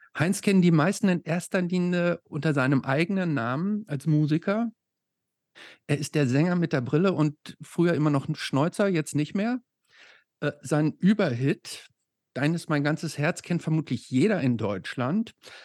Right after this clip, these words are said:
Aber das ist nicht alles, wofür er steht, denn darüber hinaus schreibt er auch für andere, ist Musikproduzent,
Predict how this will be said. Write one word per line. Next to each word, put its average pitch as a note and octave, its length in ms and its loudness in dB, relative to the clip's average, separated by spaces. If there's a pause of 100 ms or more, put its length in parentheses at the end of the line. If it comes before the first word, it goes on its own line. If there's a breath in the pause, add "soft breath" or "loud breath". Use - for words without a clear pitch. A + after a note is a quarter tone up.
(220 loud breath)
Aber E3+ 560 0 (960)
das D#3 160 0
ist D#3+ 80 0
nicht E3 180 0
alles, B2+ 300 -2
wofür A2+ 320 -4
er G2+ 80 -10
steht, D3 400 0
denn D#3 180 4
darüber C#3 360 2
hinaus C3 340 -2
schreibt - 300 -10
er - 80 -8
auch - 100 -16
für - 140 -10
andere, D3+ 460 4
ist - 180 0
Musikproduzent, C#3+ 1040 0